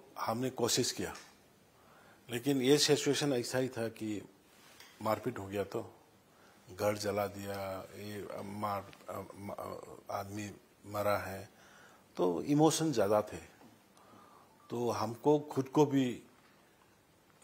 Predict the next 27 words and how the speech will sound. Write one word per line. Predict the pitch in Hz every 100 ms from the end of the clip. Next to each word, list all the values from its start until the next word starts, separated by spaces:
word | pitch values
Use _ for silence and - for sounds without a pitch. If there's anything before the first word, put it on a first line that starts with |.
| 110
यहाँ | 123
में | 123 156
जो | 143 151
थे | 135 143
तो | 143 147 147 - - - - - - - - -
कुकीवाला | 110 117 139 139
का | 143 139
कैंप | - 135 123
थे, | 139 139 - - - - -
तो | 101
हम | 101 98
गए, | 98 98 95 - _ _ _ _ -
इम्फाल | 110 127 120
के | 131
अंदर | 123 113 110
में | 104
तो, | 101 98 - - - -
अपने | - 123 131
मै-, | 131 123 -
मैतई | 117 117 131 139
का | 143
कैंप | 123 - 127 127 131
में | - - -
दोनों, | 110 131 156
दोनों | 139 127 123
हम | - 113
गए। | 98 90